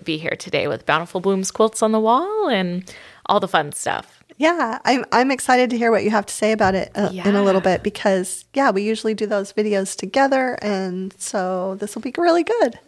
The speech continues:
Speaker 1: Yeah. Okay, so do you wanna start off?
Speaker 2: Yeah, I'm, well, I'm actually gonna start off with our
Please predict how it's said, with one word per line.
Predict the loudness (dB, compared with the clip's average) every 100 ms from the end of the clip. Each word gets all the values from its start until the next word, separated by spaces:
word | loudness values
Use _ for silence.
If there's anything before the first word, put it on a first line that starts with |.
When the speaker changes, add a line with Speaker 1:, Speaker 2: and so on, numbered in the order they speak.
| -18 -12
Speaker 1:
Yeah. | -12 -12 -20 _ -20 -20 _ -2
Okay, | -2 2 4 4 0
so | -8 2 4 6 4 0 _ -20
do | -10 -6
you | -2
wanna | -2 -2 -4
start | -2 2 2
off? | 4 2 2 -2 -16 _ -10
Speaker 2:
Yeah, | 0 2 4 2
I'm, | -2
well, | 2 4
I'm | 4
actually | 0 0 -2
gonna | 0 -2
start | 0 2
off | 4 0 0
with | 0 0 -2 0
our | 2 2 -2